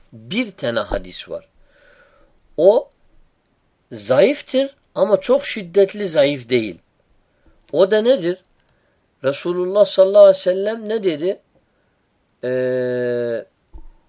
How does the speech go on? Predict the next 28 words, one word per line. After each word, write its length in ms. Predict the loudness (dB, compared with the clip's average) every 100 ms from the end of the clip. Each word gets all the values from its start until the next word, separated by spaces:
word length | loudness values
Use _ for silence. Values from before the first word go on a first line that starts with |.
| _ _ _
"Sumu 800 | -20 -18 -8 -6 -4 -2 -4 -6
minel 560 | -6 -4 0 0 0 -10 -2
hurumi 540 | 0 0 -2 -6 -12 -10
ve 200 | -2 0
turku." 320 | -2 -14 -16 -20 _ _ _ _ _ _ _ _ -6
Recep 400 | -4 -2 -2 -4 -10 -20 -18 -2
ayı 260 | 0 0
demedi. 440 | -2 0 -2 -4 -4
Dedi 220 | -2 -2
haram 500 | -6 -2 0 0 -4 -6
aylarda, 840 | -6 -6 -4 -4 -4 -2 -4 -4 _ _ _ _
haram 500 | _ -8 6 6 6 -6
ayları 600 | -8 -8 -6 -6 -6 -8 _ _ _ _ _
isteseniz 800 | -18 -12 -8 -8 -8 -6 -8 -8 -6
oruç 320 | -4 -4 -2
olun, 320 | -2 -2 -4 _ _ _ _ _ _ _ _
isteseniz 580 | -14 -10 -8 -6 -6 2
olmayın. 440 | 2 2 -6 -6
Yani 340 | -6 -4 -4 -2
bazen 380 | -2 -2 -2
olun, 380 | 0 2 0 0
bazen 340 | 0 2 0 -2
olmayın. 520 | -4 -4 -8 -10 -4
Bazı 340 | 0 0 -2
günlerini 500 | -10 -8 -4 -4 0
olun, 280 | 0 0 0
bazı 240 | 2 2
günlerini 560 | 0 -8 -4 -4 -2 -4